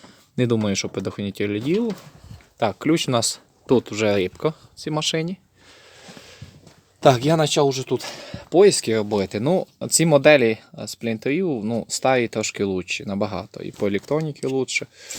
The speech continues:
А тут у нас ключ, нагадую, вже рибка йде. Е,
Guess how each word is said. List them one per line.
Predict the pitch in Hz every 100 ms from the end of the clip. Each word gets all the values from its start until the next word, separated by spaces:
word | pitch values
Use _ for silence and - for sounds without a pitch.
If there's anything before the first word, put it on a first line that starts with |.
| - - -
А | 104 104 98 95
тут | 151
у | 131
нас | 120 -
ключ, | 123 110 107
нагадую, | 107 104 92 92
вже | 95 110
рибка | 92 90 - 117
йде. | 123 151 208 - _
Е, | -